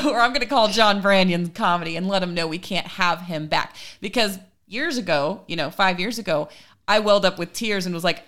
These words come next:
"I don't even know how to respond to you right now. I'm so mad." But now I do have a response. Now I'm comfortable saying, "You know, that's the cowardly move, right?" I'm,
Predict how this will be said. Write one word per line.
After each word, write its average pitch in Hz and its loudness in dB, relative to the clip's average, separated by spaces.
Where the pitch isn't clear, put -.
"I 277 4
don't 254 0
even 185 -6
know 135 0
how 294 2
to 185 -4
respond 269 0
to 311 -4
you 302 -4
right 262 0
now. 277 -2
I'm 269 -6
so 285 -4
mad." 233 0
But 196 2
now 175 0
I 226 2
do 247 0
have 139 0
a 123 -12
response. - -12
Now 226 2
I'm 185 0
comfortable 185 -8
saying, 156 -6
"You 233 0
know, 214 6
that's 185 2
the 190 -8
cowardly 165 0
move, 151 -4
right?" 110 -4
I'm, 202 -2